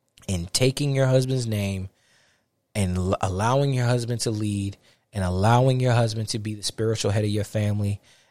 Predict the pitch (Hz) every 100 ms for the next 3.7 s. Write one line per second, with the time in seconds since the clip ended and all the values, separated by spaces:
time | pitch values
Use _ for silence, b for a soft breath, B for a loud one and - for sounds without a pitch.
0 | - 90 - 131 131 120 107 113 107 107
1 | 101 104 101 98 b b b _ - 95
2 | 90 117 143 131 127 123 117 110 104 113
3 | 117 110 110 117 113 107